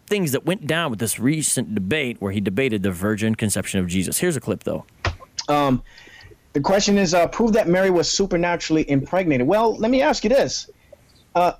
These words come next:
Speaker 2: if you believe that Jesus raised people from the dead, turned water into wine, or walked on water, if you believe in the Bible,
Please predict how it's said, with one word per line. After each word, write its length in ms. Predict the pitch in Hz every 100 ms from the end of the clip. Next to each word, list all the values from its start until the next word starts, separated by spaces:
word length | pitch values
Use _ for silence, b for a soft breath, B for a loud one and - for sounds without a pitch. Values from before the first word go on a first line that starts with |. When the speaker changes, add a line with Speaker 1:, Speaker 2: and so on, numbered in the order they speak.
| - _ -
Speaker 2:
if 240 | 208 202
you 140 | 233
believe 340 | 285 254 226 190
that 260 | 196 180
Jesus 680 | 147 139 190 208 214 208 - - -
raised 520 | 131 151 185 190 -
people 300 | - 185 165
from 220 | 165 156
the 100 | 127
dead, 400 | 113 127 147 185 - _ _ _ _ _ _ _ -
turned 340 | 160 175 175
water 380 | 156 165 175 170
into 340 | 160 156 139
wine, 540 | 131 131 147 160 170 165 _ _ _ _ _ _
or 180 | 147 151
walked 440 | 131 135 165 165
on 180 | 156 139
water, 400 | 131 147 180 190 - _ _ _ _ _ _ _ _ _ - -
if 140 | 156
you 140 | 220
believe 360 | 269 247 247 233
in 120 | 226
the 80 | 190
Bible, 640 | 147 180 220 220 151 101